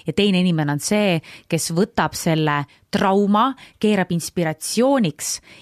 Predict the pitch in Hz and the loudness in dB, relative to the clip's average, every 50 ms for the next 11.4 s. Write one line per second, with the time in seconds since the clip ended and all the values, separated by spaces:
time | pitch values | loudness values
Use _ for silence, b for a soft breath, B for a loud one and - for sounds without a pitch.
0 | B - 170 170 220 - - 190 - - - 202 196 175 170 175 - - 180 156 | B -2 0 0 0 0 -2 -4 -4 -2 -2 0 0 0 0 -2 -4 -6 -8 -8
1 | - - 160 151 - 151 143 - - 170 175 - - - 240 269 277 254 226 175 | -6 -6 -6 -4 -4 -6 -6 -4 -2 -2 -2 -2 0 0 2 2 2 2 2 2
2 | 165 175 208 240 247 220 180 160 - - - 175 165 185 214 226 196 - _ _ | 2 2 2 2 2 2 0 0 -2 -4 -2 -2 0 2 2 2 0 -2 _ _
3 | _ 147 135 135 135 B B B B B B B B - - 220 196 214 220 214 | _ -6 -4 -4 -6 B B B B B B B B -4 -2 0 2 2 0 0
4 | - 202 - - - - 302 359 370 349 294 262 247 240 233 - - - 160 - | -2 -4 -4 -2 0 0 0 2 2 2 2 2 2 2 0 -2 -4 -8 -6 -2
5 | 185 190 196 175 151 156 151 180 - - _ _ - 139 139 135 b b b b | 0 0 0 0 0 0 0 -2 -2 -4 _ _ -4 -4 -4 -6 b b b b
6 | b - 180 170 190 180 180 220 294 - - 208 190 - - - 165 156 - 196 | b -4 -2 0 2 2 4 2 2 0 0 -4 -4 -2 -2 -2 -2 0 2 2
7 | 240 240 208 175 156 185 208 214 190 175 170 175 180 156 156 147 151 165 175 - | 2 2 2 2 2 2 2 2 2 2 2 2 2 2 2 2 2 0 0 0
8 | - 156 147 147 143 b b b b b b b b b b b _ - 226 294 | 0 0 0 0 -2 b b b b b b b b b b b _ 0 2 2
9 | 311 311 226 160 185 170 180 202 190 156 165 147 - 156 147 151 170 185 175 160 | 4 2 2 2 2 2 2 2 2 0 0 -2 0 0 2 2 2 2 2 2
10 | 151 151 165 160 160 156 147 - - 196 208 214 - - 156 147 - - - - | 2 2 0 0 0 0 -2 -2 0 0 0 0 0 -2 -4 -4 -4 -4 -2 2
11 | 302 320 320 269 190 151 156 | 2 4 4 4 2 0 -2